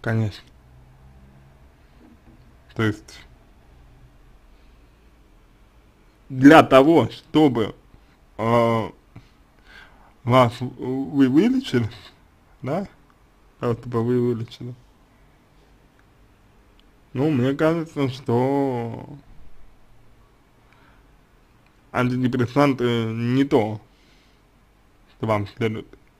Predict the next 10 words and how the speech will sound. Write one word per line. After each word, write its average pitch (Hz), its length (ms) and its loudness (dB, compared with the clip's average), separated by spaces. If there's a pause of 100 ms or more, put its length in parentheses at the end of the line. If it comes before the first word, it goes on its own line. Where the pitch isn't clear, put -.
(100)
использовать, 113 540 -6
не 131 180 0
только. 123 440 -2 (1700)
И 117 120 -2
здесь, 135 340 2
опять 127 340 0
же, 131 120 0
вопрос 113 460 -2 (1600)
к - 60 -4
вам 131 420 2